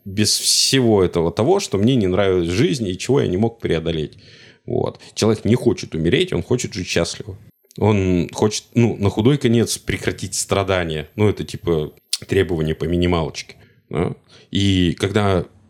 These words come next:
два человека хотя бы об этом говорят, это становится очевидно. И все, да, то, что ты сказал, становится понятно, что, а есть другие варианты, как бы. Не обязательно умирать, чтобы добиться того, чего я хочу.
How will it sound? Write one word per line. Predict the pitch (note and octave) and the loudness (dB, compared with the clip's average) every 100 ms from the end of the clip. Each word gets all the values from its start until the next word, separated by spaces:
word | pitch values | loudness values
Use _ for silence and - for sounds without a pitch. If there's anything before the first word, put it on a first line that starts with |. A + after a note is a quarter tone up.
| G2+ - _ - - | -12 -12 _ -20 -12
два | G2+ G2+ F#2 | -4 -2 -2
человека | - F2 F2+ F2 | -2 0 0 -2
хотя | E2+ E2+ E2 | -6 -4 -2
бы | D#2+ E2 | 0 -2
об | D#2 | -2
этом | E2 D#2 | -4 -2
говорят, | F#2 F2+ F2 D#3 - | 0 2 2 0 -2
это | - | -6
становится | - - A2 A#2+ - G#2 | -8 -4 -2 -2 -4 -6
очевидно. | - G#2+ B2 G2 E2 - | -2 -2 -2 -4 -12 -10
И | - | -6
все, | - B2 | 0 0
да, | A2 A2 B2 A2 - _ | 2 2 2 0 -8 _
то, | A2+ | 0
что | - - | 0 -4
ты | - | -6
сказал, | - A2+ G#2+ | -2 0 0
становится | - G#2+ B2 - | 0 0 0 -2
понятно, | - F#3+ F#3+ A#2+ | -2 -2 0 -2
что, | - | 0
а | G2 | 2
есть | G#2 G#2+ | 4 2
другие | G#2+ F#2+ F#2 D3 - | 0 -2 0 0 0
варианты, | D#3 - E3 C#3 - | -2 -4 -4 -6 -6
как | C3+ - | -8 -6
бы. | - - - _ | -12 -16 -20 _
Не | G2+ | 0
обязательно | G#2 F#2+ G2 D#3 D#3 A#2+ | 2 2 0 0 0 2
умирать, | G2+ A#2+ - | 2 0 -2
чтобы | - G2 | -4 -4
добиться | F#2 G#2+ C3 - | -2 0 0 -2
того, | - F#2+ | -2 -2
чего | G#2+ G#2 A2 | 0 -2 -2
я | |
хочу. | G#2 - - | -2 -8 -8